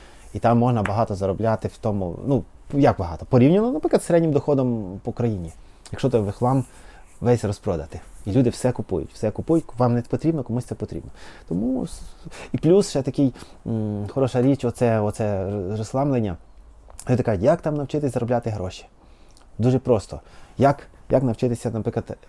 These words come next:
підтягуватися? Ну, не, не, вам не допоможе ніякі там підйоми на штангу чи ще щось. Вам потрібно лізти на турнік і підтягуватися. Або як навчитись плаватись? Нічого не допоможе, ніяке читання книжок, ін-, вправ інструктора. Все одно потрібно лізти в воду. Чи як навчитись на ровері пла-,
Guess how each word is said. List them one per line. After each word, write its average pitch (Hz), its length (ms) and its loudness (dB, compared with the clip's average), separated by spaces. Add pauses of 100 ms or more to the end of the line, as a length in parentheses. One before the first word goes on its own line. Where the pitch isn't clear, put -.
(200)
підтягуватися? 92 640 -2 (200)
Ну, 131 140 -2
не, 135 340 2
не, 139 360 2 (160)
вам 147 220 0
не 147 100 2
допоможе 139 480 2
ніякі 131 340 0
там 120 160 -2
підйоми 123 340 0
на 110 100 -4
штангу 139 480 -2
чи 120 120 -12
ще 107 200 -4
щось. - 160 -12
Вам 117 120 -2
потрібно 117 360 0
лізти 117 280 2
на - 100 -2
турнік 113 320 -2
і 127 40 -2
підтягуватися. - 540 -8
Або 101 100 -2
як 139 120 0
навчитись 131 360 -4
плаватись? 107 460 -4 (560)
Нічого 135 340 2
не 120 100 2
допоможе, 127 400 0
ніяке 127 260 -2
читання 120 360 -2
книжок, 127 500 0
ін-, 117 460 -4
вправ 127 200 -2
інструктора. 110 460 -4 (160)
Все - 140 -2
одно 127 260 2 (180)
потрібно 117 360 0
лізти 110 280 -2
в 92 140 -4 (200)
воду. 92 380 -2
Чи - 120 -6
як 135 100 2
навчитись 120 360 -2
на 120 100 2
ровері 110 240 2
пла-, 90 240 -6